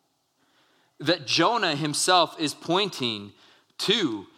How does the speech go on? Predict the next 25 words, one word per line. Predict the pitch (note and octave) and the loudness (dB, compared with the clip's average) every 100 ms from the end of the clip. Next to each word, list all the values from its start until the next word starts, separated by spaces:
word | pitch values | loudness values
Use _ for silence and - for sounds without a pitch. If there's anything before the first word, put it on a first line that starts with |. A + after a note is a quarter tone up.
| _ | _
Jesus | - B2 G#3 E3+ C#3+ - | -2 0 0 0 -2 -2
the | B2+ | -6
Christ | A#2 D#3 F3+ B2+ - | -4 0 2 0 -4
that | D#3 | -4
we | D3 | -4
sang | C#3 - G#3 E3 | -2 -2 -2 -2
so | B2+ - F#3+ | -4 -2 -2
beautifully | B2 C#3 A3+ G#3 - C3+ | -4 -6 -4 -6 -4 -4
in | A#2 | -4
that | A2+ - | -6 -6
song | - F3+ F#3+ C3 A2 | -2 0 2 0 -4
this | G#2+ - | -10 -8
morning. | F3 G#3 B2 - _ _ _ _ _ _ _ _ _ _ _ _ _ _ _ | -4 -4 -4 -12 _ _ _ _ _ _ _ _ _ _ _ _ _ _ _
The | E3 | 2
one | D#3 F#3+ A3+ F#3+ F3 | 6 6 4 2 2
out | F3 E3+ | 2 2
of | D3+ | -2
self-giving, | - - - G3+ B3+ - - A#3 F#3+ F3+ C#3 | -4 -2 4 4 4 -2 -2 0 2 0 0
sacrificial | - - G#3 G3+ - C4 F#3+ C4+ - B3 G#3+ | 0 2 2 2 0 -6 -2 -2 0 0 4
love, | D3+ G2 - - - _ _ _ _ _ _ _ _ _ _ _ _ _ _ _ - | 2 2 -10 -20 -20 _ _ _ _ _ _ _ _ _ _ _ _ _ _ _ -2
not | F#3+ B3+ | -2 -2
because | C#4 A#3+ B3 - | -6 -4 -2 -2
he | A#3+ | -4
deserved | G3+ G#3+ E3 A#3+ B3 F3+ A#2+ | -4 -4 2 4 4 0 -6
it | A2 F2 - | -8 -8 -16